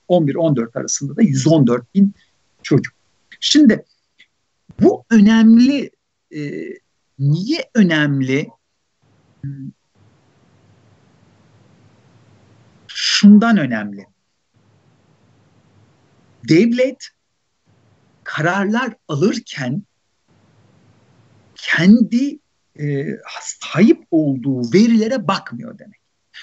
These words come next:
Bir karar alırken ister şirket yönetin, ister ülke yönetin,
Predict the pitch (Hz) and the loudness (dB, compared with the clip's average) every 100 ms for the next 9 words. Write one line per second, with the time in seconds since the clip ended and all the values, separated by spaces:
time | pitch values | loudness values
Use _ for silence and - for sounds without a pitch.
0 | - 135 285 - - - 180 262 254 147 | -12 0 0 0 -6 -10 -4 -4 -6 -4
1 | 156 175 - - _ _ _ - - - | -2 -2 -10 -20 _ _ _ -20 -16 -8
2 | 214 - 226 240 247 240 240 330 - _ | -8 -8 -10 -8 0 2 0 -4 -18 _
3 | _ 208 - 208 196 - 160 - 175 135 | _ 0 0 -2 -4 -6 -8 -4 -2 -2
4 | 135 320 | -6 -14